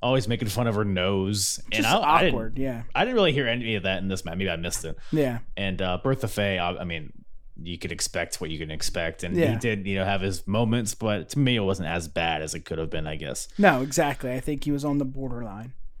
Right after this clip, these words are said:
Speaker 1: Yeah, yeah, he's trying to learn,
Speaker 2: But it was
Speaker 1: I
Speaker 2: awkward.
Speaker 1: guess.
Speaker 2: It was just like, uh, I don't know, maybe the times and,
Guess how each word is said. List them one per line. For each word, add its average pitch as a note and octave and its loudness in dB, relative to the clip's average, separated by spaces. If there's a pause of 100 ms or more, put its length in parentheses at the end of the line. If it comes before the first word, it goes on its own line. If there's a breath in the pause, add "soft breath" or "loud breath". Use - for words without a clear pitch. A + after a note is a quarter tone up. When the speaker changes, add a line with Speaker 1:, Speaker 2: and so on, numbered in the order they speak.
(240)
Speaker 1:
Yeah, F2+ -2 (280 loud breath)
yeah, D2+ -4
he's G2 -2 (640)
trying F#3+ 6
to A#2+ 2
learn, E2 0
Speaker 2:
But A3 8
it A#3+ 2
was A#3 6
Speaker 1:
I G#3 8
Speaker 2:
awkward. G3 2
Speaker 1:
guess. - -2
Speaker 2:
It D3 2
was D#3+ -2
just G3 -4
like, F3 -2
uh, D3+ -8 (800)
I E3 4
don't D#3+ 0
know, A2 -10
maybe D#3 0
the D3+ 0
times C#3 2
and, B2+ -2